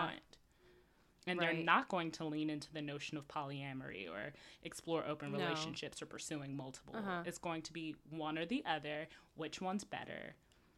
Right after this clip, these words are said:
Speaker 1: And it's gonna make the
Speaker 2: Right.
Speaker 1: girls feel like they're not worth the love of the people that they're
Speaker 2: Mm-hmm.
Speaker 1: pursuing.
Speaker 2: Exactly.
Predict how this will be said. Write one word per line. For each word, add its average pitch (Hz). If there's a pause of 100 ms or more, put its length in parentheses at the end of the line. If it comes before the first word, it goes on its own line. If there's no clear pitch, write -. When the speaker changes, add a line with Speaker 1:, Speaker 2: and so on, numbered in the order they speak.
(300)
Speaker 1:
And 170
it's 175
gonna 175
make 160
the 180
Speaker 2:
Right. 160
Speaker 1:
girls 165
feel 165
like 160
they're 165
not 160
worth 151
the 160
love 147
of 156
the 156
people 151
that 135
they're 240
Speaker 2:
Mm-hmm. 208
Speaker 1:
pursuing. - (840)
Speaker 2:
Exactly. 160